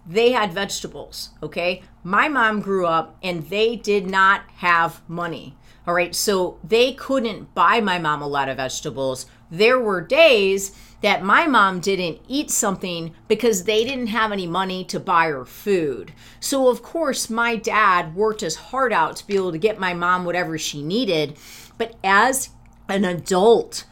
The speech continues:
my dad literally had to help my mom become healthier. Because, not because my grandparents didn't try.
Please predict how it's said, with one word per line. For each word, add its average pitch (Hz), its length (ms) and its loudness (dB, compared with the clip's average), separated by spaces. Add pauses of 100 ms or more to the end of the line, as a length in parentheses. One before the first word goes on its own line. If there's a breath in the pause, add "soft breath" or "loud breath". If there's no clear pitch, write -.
(220 soft breath)
my 202 440 6
dad 160 760 2 (320 soft breath)
literally 190 840 4
had 190 360 4
to 151 220 -6
help 247 480 2
my 202 260 2
mom 185 600 4 (420 soft breath)
become 208 480 -2
healthier. 180 720 -4 (480 loud breath)
Because, 226 560 2 (140)
not 269 280 6
because 277 360 -2
my 262 120 -2
grandparents 233 600 -2
didn't 196 220 -2
try. 175 320 -2